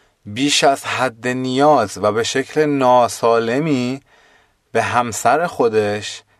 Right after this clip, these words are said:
عشق ورزی می‌کنه. عموماً خانم‌ها بیشتر به این موضوع مبتلا می‌شن،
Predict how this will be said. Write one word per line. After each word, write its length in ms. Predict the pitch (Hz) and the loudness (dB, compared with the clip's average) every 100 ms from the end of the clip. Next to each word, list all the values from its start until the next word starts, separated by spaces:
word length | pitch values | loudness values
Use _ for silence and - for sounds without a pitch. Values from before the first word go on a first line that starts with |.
| _ 120 | _ 0
عشق 340 | 117 - - | 0 -2 -2
ورزی 440 | 104 104 95 98 | 2 2 0 -6
می‌کنه. 480 | 95 87 - 73 55 _ _ _ | -8 -10 -14 -16 -18 _ _ _
عموماً 720 | 131 160 175 180 180 170 170 160 | -4 -2 -2 -4 2 2 2 -4
خانم‌ها 1160 | - - - 123 123 123 120 120 107 135 143 | -10 -8 2 2 2 -2 -4 -6 0 2 2
بیشتر 640 | 120 113 113 - - 123 | 0 -6 -6 -2 2 2
به 80 | 139 | 2
این 160 | 135 120 | 0 -2
موضوع 440 | 113 110 104 101 | -4 -4 -6 -6
مبتلا 520 | 110 104 - 107 101 | -6 -6 -2 -2 -2
می‌شن، 560 | 101 98 - 98 95 | -4 -6 -4 -4 -4